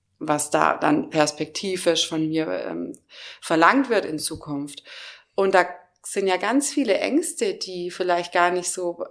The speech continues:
explizit bei den, äh, Menschen dann, also die man sich gar nicht so explizit selber, äh, formulieren kann,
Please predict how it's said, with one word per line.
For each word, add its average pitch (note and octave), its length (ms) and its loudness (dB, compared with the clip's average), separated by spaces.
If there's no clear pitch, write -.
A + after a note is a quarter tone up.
explizit - 840 -4
bei F3 180 2
den, D#3+ 200 -2
äh, - 160 -6
Menschen E3 460 -2
dann, E3 160 -2
also E3 160 -4
die E3 100 -8
man D#3+ 180 0
sich - 240 -10
gar - 160 0
nicht D#3+ 140 -6
so - 80 -4
explizit - 520 -10
selber, F3 520 4
äh, E3+ 120 4
formulieren F3 640 2
kann, D#3+ 440 -4